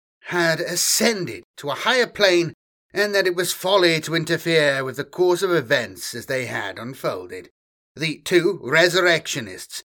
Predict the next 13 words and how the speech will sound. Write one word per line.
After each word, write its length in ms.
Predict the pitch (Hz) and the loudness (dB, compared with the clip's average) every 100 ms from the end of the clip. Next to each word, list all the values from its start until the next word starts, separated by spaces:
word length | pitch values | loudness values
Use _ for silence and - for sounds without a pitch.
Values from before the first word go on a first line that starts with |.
| _ - | _ 0
known 280 | 156 170 175 | 4 6 6
only 500 | 180 175 214 233 175 | 6 4 2 0 0
as 220 | 123 - - _ | -2 -4 -14 _
Promius 720 | - 202 185 165 175 208 - | 2 4 6 4 2 0 -6
and 120 | 113 101 | -8 -4
Moriana, 680 | 147 208 208 175 127 107 - _ _ - | 4 6 6 4 0 -6 -12 _ _ -8
left 520 | 180 196 160 - - | 2 2 2 -8 -8
Terra 440 | - 185 117 92 _ | 2 2 2 -6 _
to 80 | - | -6
begin 400 | 170 160 180 151 | -4 2 2 2
their 220 | 151 131 | -2 -2
quest 560 | - - 139 - - - | -4 0 0 -2 -10 -12
of 160 | 90 | -16